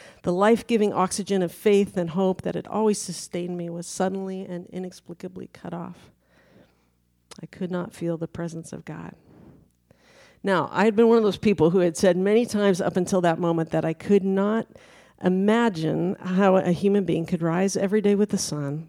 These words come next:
could hear the Bach, I could hear Bach or the Beatles, could hold a squirming newborn or taste double fudge ice cream or participate in any of the infinite number of small and persistent miracles of this life and not believe in God.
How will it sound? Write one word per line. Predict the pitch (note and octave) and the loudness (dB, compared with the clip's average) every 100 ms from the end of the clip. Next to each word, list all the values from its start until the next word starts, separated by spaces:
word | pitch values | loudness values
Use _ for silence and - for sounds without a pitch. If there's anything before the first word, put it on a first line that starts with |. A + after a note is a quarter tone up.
| - | -10
could | F#3 E3 | -8 -4
hear | F3 | -4
the | E3 | -4
Bach, | D#3 E3 E3+ G3 - - - _ - | -6 -4 -4 -6 -12 -20 -20 _ -6
I | F3+ | -6
could | - F#3+ | -2 -2
hear | F3 F3 | -2 -2
Bach | E3+ E3+ F3 | -2 -4 -4
or | F3 | -6
the | E3+ | -6
Beatles, | D#3+ D#3 D#3 D#3 - - - - - | -6 -4 -4 -6 -10 -20 -20 -20 -8
could | F#3 | -4
hold | E3 F3 | -2 -2
a | E3+ | -4
squirming | - F#3 F#3 F#3+ F#3 | -4 -2 0 2 2
newborn | F3 E3 E3+ E3+ E3+ | 0 0 0 0 0
or | E3 D#3+ | -2 -6
taste | - E3+ D#3 - | -4 -6 -6 -4
double | F3 F#3 | -2 -2
fudge | E3+ F#3+ F3 | 0 -2 -2
ice | - D#3+ - | -2 -4 -4
cream | - D#3 D#3+ D#3+ D#3+ - - - - | -8 -6 -4 -4 -8 -12 -20 -20 -10
or | F3 E3 | -4 -2
participate | D#3+ E3+ - F3+ - F3 E3 | -2 -4 -2 -2 0 0 -2
in | F3 E3+ | -4 -6
any | - F3+ G3 F3+ | -4 0 0 0
of | D#3+ D#3 | -4 -6
the | E3 | -6
infinite | D#3+ - E3+ D#3+ - | -6 -4 -4 -4 -4
number | D#3+ D3+ D#3+ | -4 -4 -6
of | - D#3 | -8 -10
small | - - D#3+ E3 E3 | -10 -8 -6 -4 -4
and | E3+ D#3+ | -6 -8
persistent | D#3 D3 F3+ - G3+ - | -10 -10 -10 -8 -8 -8
miracles | D#3 D#3+ - D#3+ | -8 -8 -10 -10
of | D#3 - | -10 -10
this | E3 - | -12 -12
life | - - - _ _ _ _ | -16 -18 -20 _ _ _ _
and | F3 E3+ | -8 -6
not | D3 C#3 - | -6 -10 -10
believe | D3+ D3 D3+ | -10 -10 -8
in | E3+ | -10
God. | G3 A3+ | -10 -14